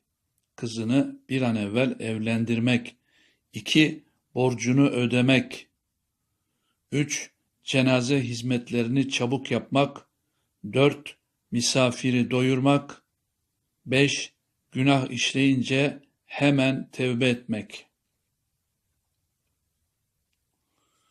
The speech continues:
Yine Allah Resulü sallallahu aleyhi ve sellem şöyle buyuruyor, "Ümmetim şu beş şeyi helal saydığı zaman ve yaptığı zaman, irtikab ettiği zaman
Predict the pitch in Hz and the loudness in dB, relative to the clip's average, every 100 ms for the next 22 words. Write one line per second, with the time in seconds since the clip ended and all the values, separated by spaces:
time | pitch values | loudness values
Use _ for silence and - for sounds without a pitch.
0 | _ 1077 _ _ _ _ _ _ _ _ | _ _ _ _ _ _ _ _ _ _
1 | - 139 131 123 131 135 127 - - 120 | -4 0 0 0 0 2 2 0 -2 -2
2 | 135 - 113 117 123 127 120 117 - 123 | -2 -2 -4 -2 0 2 2 2 0 -2
3 | 117 107 - 131 127 110 107 101 127 135 | -2 -4 -4 -2 -2 -2 -4 -2 0 -2
4 | - _ _ _ _ _ _ _ - 127 | -8 _ _ _ _ _ _ _ -6 -2
5 | 131 131 131 160 151 - - 131 110 143 | 2 2 0 0 0 -2 -4 -4 2 2
6 | 143 - 131 131 135 104 - - 117 139 | 2 0 0 2 2 0 -4 -6 2 2
7 | 135 - 123 120 113 120 127 113 107 123 | 2 -2 -2 -2 0 0 -2 -4 -2 -2
8 | - - _ _ _ _ _ _ _ 123 | -2 -8 _ _ _ _ _ _ _ -2
9 | 123 113 120 - - 135 117 107 107 131 | 0 2 -2 -4 -4 -2 -2 -2 0 0
10 | - - _ _ _ _ - 110 - - | -2 -10 _ _ _ _ -12 -12 -12 -4
11 | 120 113 110 - 120 117 104 110 131 139 | -2 -2 -4 -6 -6 -4 -4 -2 -2 -4